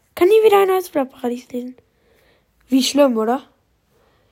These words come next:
Ich find, das ist schon mal ein sehr, sehr harter Grund, Jiraiya zu vermissen. Und da der, der, ja. Dann auf jeden Fall Naruto,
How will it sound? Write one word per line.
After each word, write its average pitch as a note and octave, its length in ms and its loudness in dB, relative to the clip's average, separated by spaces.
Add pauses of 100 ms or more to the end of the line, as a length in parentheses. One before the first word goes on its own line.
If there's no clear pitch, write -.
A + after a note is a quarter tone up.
(160)
Ich - 100 -20
find, A#3 200 -2
das A#3 100 0
ist - 100 -18
schon A#3+ 140 -6
mal G#3 140 0
ein G#3 80 -6
sehr, A3 180 2
sehr A3 220 0
harter A3 260 -4
Grund, A3+ 240 -6
Jiraiya A3 440 -4 (520)
zu - 140 -16
vermissen. C4 420 -2
Und A3+ 300 0
da A3 340 0
der, G#3+ 280 -2
der, A3 180 -10 (1200)
ja. - 280 2 (1800)
Dann C#4+ 280 -4
auf C#4+ 140 -4
jeden D4+ 200 0
Fall C#4+ 200 -4
Naruto, G4+ 560 0